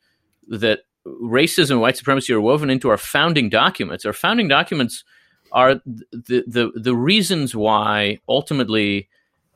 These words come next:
racism and white supremacy has been a hypocrisy for the United States. That is, it's statesmen like Abraham Lincoln and Martin Luther King were able to say, "Look at these founding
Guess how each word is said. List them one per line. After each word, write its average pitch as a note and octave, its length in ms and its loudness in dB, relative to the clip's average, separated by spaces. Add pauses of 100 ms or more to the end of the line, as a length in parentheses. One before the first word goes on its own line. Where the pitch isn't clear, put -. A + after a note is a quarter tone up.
(140)
racism B2 560 2
and G#2+ 80 0
white G#2+ 200 0
supremacy G#2+ 560 -4
has A#2+ 380 -4
been A2 300 0
a G#2 160 0
hypocrisy G#2+ 760 -4
for G#2 180 -4
the G2+ 80 -2
United G2 320 -2
States. - 420 -4
That B2 160 2
is, A2 180 2
it's G#2 160 -4
statesmen E3+ 520 0
like G#2+ 240 0
Abraham A#2+ 380 2
Lincoln A#2 380 0
and G2+ 140 -2
Martin G#2 200 0
Luther G#2 200 -6
King E3 200 -4
were G#2 120 2
able B2 200 0
to A2 100 -10
say, A#2+ 300 0
"Look C3 280 2
at - 120 -2
these E3 180 0
founding C#3+ 340 2